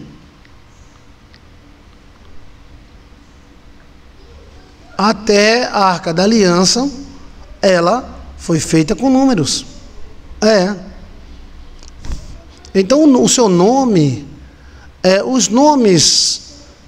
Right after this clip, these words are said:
é, judaicos e daquela região da Mesopotâmia, são como os índios. É, o nome do índio é Flor do Campo, é, Tatu Forte,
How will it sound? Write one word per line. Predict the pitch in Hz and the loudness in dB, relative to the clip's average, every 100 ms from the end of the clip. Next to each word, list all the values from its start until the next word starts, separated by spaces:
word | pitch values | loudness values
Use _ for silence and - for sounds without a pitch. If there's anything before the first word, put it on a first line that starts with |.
| - | -6
é, | 185 190 185 180 175 170 160 147 117 - - - - - - | -2 2 2 4 4 4 2 0 -4 -12 -20 -20 -20 -18 -6
judaicos | 196 175 170 214 240 196 - 156 135 - - - | -2 0 2 4 2 0 -4 -2 0 -2 -6 -4
e | |
daquela | 165 190 196 | -2 0 0
região | 185 175 170 175 | 2 2 0 0
da | |
Mesopotâmia, | 170 165 165 160 160 147 208 247 226 165 135 - - - - | 0 0 -2 -4 -8 -4 -2 0 0 0 -2 -8 -20 -20 -8
são | - 240 269 269 262 - - | -2 2 2 0 -2 -10 -8
como | 233 262 269 262 277 | -2 0 0 -2 -4
os | 233 190 | -2 0
índios. | 247 254 175 147 120 - - - - - - - - - - - - | 2 0 0 -2 -4 -4 -6 -10 -18 -20 -20 -20 -20 -20 -20 -20 -4
É, | 175 180 175 165 175 | 0 2 2 2 0
o | 196 | 0
nome | 185 220 233 208 | 2 2 2 2
do | 220 | 2
índio | 226 262 262 208 | 4 4 4 4
é | 196 | 2
Flor | - 202 247 226 | 0 2 4 2
do | |
Campo, | - - 220 240 190 - 143 127 - - - - - - - - - - | -2 -2 0 0 -4 -6 -10 -10 -16 -20 -20 -20 -20 -20 -20 -20 -20 -10
é, | 170 180 175 | 0 2 4
Tatu | 165 185 175 226 | 2 -2 -2 -4
Forte, | - 175 196 220 175 147 - 147 135 117 | -2 2 4 4 0 -4 -6 -4 -4 -8